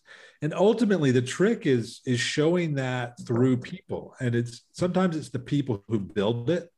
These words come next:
And sometimes it's, it's the effect that that has on people. Like, the,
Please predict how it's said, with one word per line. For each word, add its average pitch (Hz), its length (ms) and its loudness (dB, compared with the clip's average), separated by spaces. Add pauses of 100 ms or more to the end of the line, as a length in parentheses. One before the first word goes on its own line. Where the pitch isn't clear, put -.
(580)
And 127 100 -6
sometimes 190 460 0
it's, 123 140 -6 (240)
it's 120 200 -8
the 127 140 0
effect 147 460 -2
that 113 140 -4
that 104 180 -4
has 123 340 0
on 104 140 -4
people. - 460 -12
Like, 101 220 -6
the, 107 160 -6